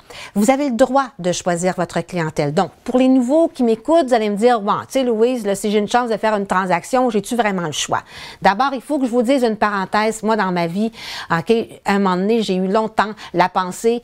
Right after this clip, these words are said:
euh, que je n'avais pas le choix. Ou il s'est passé des choses que je me suis dit, « Non, plus jamais,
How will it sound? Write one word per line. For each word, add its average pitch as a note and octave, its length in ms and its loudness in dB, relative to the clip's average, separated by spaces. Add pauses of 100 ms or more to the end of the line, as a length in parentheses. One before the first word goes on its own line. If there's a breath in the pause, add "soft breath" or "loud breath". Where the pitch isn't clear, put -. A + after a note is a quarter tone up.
(340 loud breath)
euh, F3 260 2
que A3 240 2
je G#3+ 80 -2
n'avais F#3 240 0
pas A3+ 140 0
le G3 100 0
choix. D3+ 320 -4 (140)
Ou F3 380 -2 (200)
il G3 120 -2
s'est A3 100 0
passé F#3 260 0
des G#3 140 -2
choses B3+ 380 2
que G#3 80 -6
je F#3+ 80 -6
me G3+ 80 -2
suis G3+ 160 -6
dit, « G3+ 80 -2
Non, F#3 180 0 (500)
plus B3+ 220 4
jamais, A#3 440 0